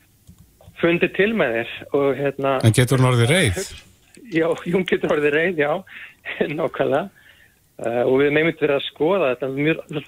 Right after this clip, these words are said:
Speaker 1: fróðlegt að búa til líkun af manneskjunni,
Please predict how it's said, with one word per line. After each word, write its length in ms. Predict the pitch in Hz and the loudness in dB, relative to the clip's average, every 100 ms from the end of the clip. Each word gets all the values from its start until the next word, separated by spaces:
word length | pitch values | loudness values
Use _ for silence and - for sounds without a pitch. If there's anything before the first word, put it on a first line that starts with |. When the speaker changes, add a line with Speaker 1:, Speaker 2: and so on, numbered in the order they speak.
| - | -4
Speaker 1:
fróðlegt 500 | 151 175 233 175 127 | 0 2 2 0 -4
að 100 | 127 | -4
búa 260 | 165 208 196 | 0 0 2
til 120 | 170 | 0
líkun 500 | 147 175 214 - 190 | 2 2 2 0 0
af 80 | 147 | 2
manneskjunni, 540 | 151 196 190 - 196 | 2 0 0 0 0